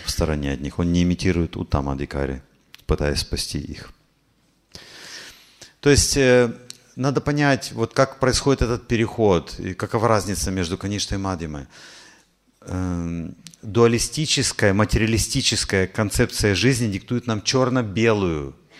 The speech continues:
картину жизни. Черно-белое означает, что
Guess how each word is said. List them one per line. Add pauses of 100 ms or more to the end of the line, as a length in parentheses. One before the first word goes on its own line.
(300)
картину
жизни. (800)
Черно-белое
означает, (480)
что